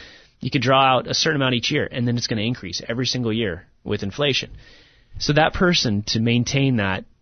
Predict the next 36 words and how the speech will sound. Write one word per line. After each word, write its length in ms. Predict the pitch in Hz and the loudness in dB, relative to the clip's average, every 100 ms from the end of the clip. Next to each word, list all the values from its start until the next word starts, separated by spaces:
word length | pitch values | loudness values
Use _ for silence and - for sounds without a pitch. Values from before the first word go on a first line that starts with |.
| - | -4
hundred 260 | 113 123 | 0 2
and 160 | 123 107 | 2 2
thirty-seven 540 | 120 120 110 117 110 104 | 2 2 0 0 -2 -2
thousand 380 | 104 104 95 | 0 0 0
one 80 | 98 | 0
hundred 160 | 104 98 | -2 0
forty-three 340 | 110 104 101 | 0 0 0
dollars 300 | 101 104 104 | 2 2 2
a 40 | 98 | 2
year 160 | 113 98 | 2 2
that 80 | |
we 80 | 92 | 0
just 160 | 95 - | -2 0
calculated, 480 | 113 113 92 92 92 | 0 0 0 -2 -2
would 140 | 92 | -2
need 140 | 95 90 | -4 -4
three 300 | - 123 131 | -4 -2 0
point 280 | - 110 95 | 0 -2 -2
nine 320 | 95 101 98 | -2 0 0
million 300 | 98 95 92 | 0 0 0
dollars 540 | 92 87 65 - - - | 0 -2 -4 -4 -4 -4
to 60 | |
be 120 | 92 | -2
able 120 | 90 90 | 0 0
to 60 | |
retire 400 | 85 - 87 85 | -2 -4 -6 -6
at 60 | 80 | -6
age 160 | 80 - | -8 -6
fifty. 360 | 82 - - _ _ _ _ _ | -8 -10 -16 _ _ _ _ _
And 160 | - 180 | 0 4
that 160 | 190 - | 4 4
said, 240 | 196 160 | 2 2
you, 160 | 123 - - | 0 -4 -4
w-, 260 | - - - | -4 -4 -6
you 140 | - | -2
know, 180 | 117 | -2